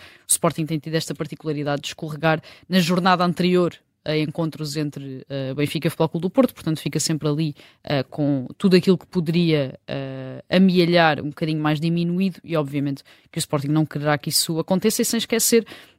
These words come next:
que ontem a liderança tripartida do campeonato também já perdeu um elemento, portanto o Boa Vista foi goleado pelo Sporting Braga, sofreu a primeira derrota no campeonato, portanto deixou o Porto no topo da classificação e o Sporting com essa possibilidade de, eh, vencendo hoje o Rio Ave,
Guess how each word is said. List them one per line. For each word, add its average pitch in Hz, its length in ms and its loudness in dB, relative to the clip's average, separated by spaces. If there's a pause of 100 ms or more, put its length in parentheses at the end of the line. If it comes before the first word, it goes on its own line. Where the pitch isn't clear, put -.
(140)
que 226 240 4
ontem 175 340 0
a 175 40 2
liderança 160 420 -2
tripartida 160 520 -4
do 160 60 -6
campeonato 160 420 0
também 165 220 0
já 156 100 2
perdeu 170 300 2
um 175 80 2
elemento, 214 380 2
portanto 139 220 -10
o - 20 -14
Boa 147 160 -2
Vista 156 260 -8
foi 165 160 -2
goleado 160 460 0
pelo 160 100 -6
Sporting 156 380 -2
Braga, 160 320 4
sofreu - 400 -2
a 147 40 -6
primeira 156 300 0
derrota 160 260 -2
no 160 80 -2
campeonato, 160 460 -2 (240)
portanto 175 240 0
deixou 175 300 2
o 165 80 0
Porto - 440 -2
no 156 140 -2
topo 156 240 -2
da 156 80 -2
classificação 165 720 0 (320)
e 233 100 4
o 190 40 8
Sporting 143 440 2
com 147 80 0
essa 147 180 0
possibilidade 143 640 -2 (140)
de, 156 480 -6
eh, 131 160 -10
vencendo 165 600 2
hoje 165 200 -2
o - 20 -8
Rio 170 240 2
Ave, 165 160 4